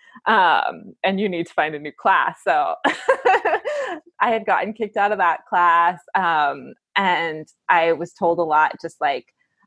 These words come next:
um, when I was younger, that my papers were always confusing and, um, people had a hard time following me. So it wasn't like, I, I didn't know how to revise. Like,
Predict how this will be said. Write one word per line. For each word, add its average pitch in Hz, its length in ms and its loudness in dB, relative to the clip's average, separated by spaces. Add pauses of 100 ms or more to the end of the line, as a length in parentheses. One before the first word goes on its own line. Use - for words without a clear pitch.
um, 143 520 -4
when 180 140 -4
I 165 80 0
was 160 140 -6
younger, 165 300 -2
that 151 240 2 (280)
my 151 220 -4
papers 254 340 0
were 247 120 4
always 240 360 2
confusing 208 1000 -4
and, 135 300 -4 (360)
um, 139 300 0
people - 260 -2
had 190 140 4
a 180 40 0
hard 175 200 2
time 170 260 -4
following 165 540 0
me. 156 480 -6
So 151 500 0 (960)
it 208 60 4
wasn't 214 280 0
like, 226 280 0 (140)
I, 208 160 0 (320)
I 214 80 4
didn't 233 360 -2
know 208 220 4
how 180 300 2 (160)
to 175 460 -2
revise. 156 580 2 (180)
Like, 202 360 -2